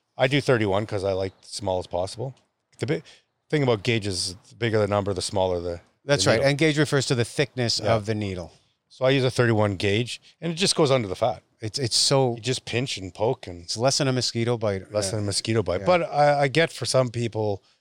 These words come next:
Speaker 1: that could be scary.
Speaker 2: Once you get going, then it becomes so second nature.
Speaker 1: Yeah.
Speaker 2: And, uh, I find the whole reconstituting,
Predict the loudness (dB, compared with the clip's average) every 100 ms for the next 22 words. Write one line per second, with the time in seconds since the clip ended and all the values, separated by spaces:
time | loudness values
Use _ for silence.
0 | _ _ _ 0 0 -2 -6 -4 -8 -10
1 | -18 _ _ _ _ _ _ _ _ _
2 | _ 2 2 4 0 2 2 2 2 4
3 | 2 2 0 0 -2 -4 -2 -2 -2 -2
4 | 0 2 2 0 0 -2 -2 -4 -4 -4
5 | -4 -4 -6 -4 -2 -2 -2 -2 0 2
6 | 0 2 2 4 4 4 4 2 2 0
7 | 0 -2 0 2 4 2 0